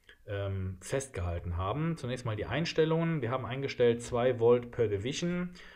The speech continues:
und wir wissen auch schon, der can-com four hat insgesamt eine Spannung von vier Volt. Hier kann man diese vier Volt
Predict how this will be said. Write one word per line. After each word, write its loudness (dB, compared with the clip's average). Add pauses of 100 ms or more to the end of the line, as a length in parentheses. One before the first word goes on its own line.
(100)
und -4
wir 2
wissen 2
auch 0
schon, -2
der 2
can-com -6
four 2
hat -4
insgesamt -4
eine -2
Spannung -2
von -6
vier 2
Volt. 6
Hier -4
kann -6
man -4
diese -8
vier -6
Volt 2